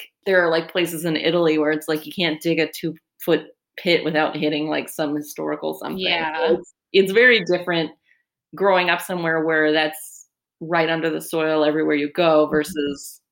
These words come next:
Speaker 1: having maybe no exposure to that.
Speaker 2: Yeah, it actually comes up a lot apparently with the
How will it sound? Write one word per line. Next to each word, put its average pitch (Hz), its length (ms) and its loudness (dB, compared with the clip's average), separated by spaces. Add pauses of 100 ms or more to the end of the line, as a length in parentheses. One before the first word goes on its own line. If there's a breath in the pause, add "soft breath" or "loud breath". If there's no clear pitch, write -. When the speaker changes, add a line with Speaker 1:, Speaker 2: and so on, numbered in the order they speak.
(140)
Speaker 1:
having 156 340 2
maybe 151 260 2
no 147 160 2
exposure 143 440 -4
to - 120 -10
that. - 260 -6 (300)
Speaker 2:
Yeah, 175 240 0
it 220 100 0
actually 240 300 0
comes 233 280 -6
up 190 160 0
a 233 60 0
lot 196 180 4
apparently 190 680 -4
with 180 260 -4
the 175 480 -2